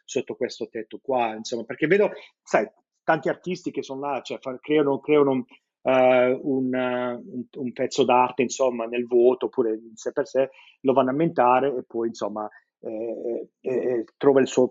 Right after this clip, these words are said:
il suo, il suo spazio nel mondo, insomma. E poi il secondo, la seconda opera, la terza opera, ma sono là, so-, cioè, sono là, co-,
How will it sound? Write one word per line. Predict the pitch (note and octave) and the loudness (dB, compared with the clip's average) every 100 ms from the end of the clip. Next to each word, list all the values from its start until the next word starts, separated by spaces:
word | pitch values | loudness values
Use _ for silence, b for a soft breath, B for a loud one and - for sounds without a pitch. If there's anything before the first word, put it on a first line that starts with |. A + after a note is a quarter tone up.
| - | 0
il | C3 | -6
suo, | - B2+ A#2+ A#2+ A#2 A#2 A2+ A#2 B2+ | -2 0 4 4 4 4 2 0 -2
il | A#2+ | -8
suo | - A#2+ A#2 A2+ A2 A2 A2 | -4 -2 0 0 0 -2 -4
spazio | - - B2 - A#2 | -2 2 2 2 -4
nel | A2 | -2
mondo, | A2+ C3+ B2 G#2+ | 2 2 2 -2
insomma. | - A#2 G#2+ B B | -4 -4 -4 B B
E | - | -2
poi | D#3+ C3 | 2 2
il | |
secondo, | - C3 C3+ C3 B2+ B2+ | 2 -4 -4 -4 -4 -4
la | C3 B2+ | -6 -4
seconda | - B2 A#2+ C#3+ | -6 -4 0 2
opera, | E3 E3 A2 | 0 -2 -8
la | |
terza | A#2+ A2 - B2 | -10 -12 -6 -2
opera, | C#3+ D3 D3 B B B | -2 -2 -4 B B B
ma | D#3 | -4
sono | - F#3+ F#3 | 0 4 4
là, | F#3 G3 | 4 0
so-, | - - E3 | -4 -8 -2
cioè, | F#3 E3+ | -2 -2
sono | E3+ D#3+ | -2 -2
là, | E3 F3 F3 E3+ | 2 4 4 2
co-, | - C#3+ C#3+ | -6 -8 -8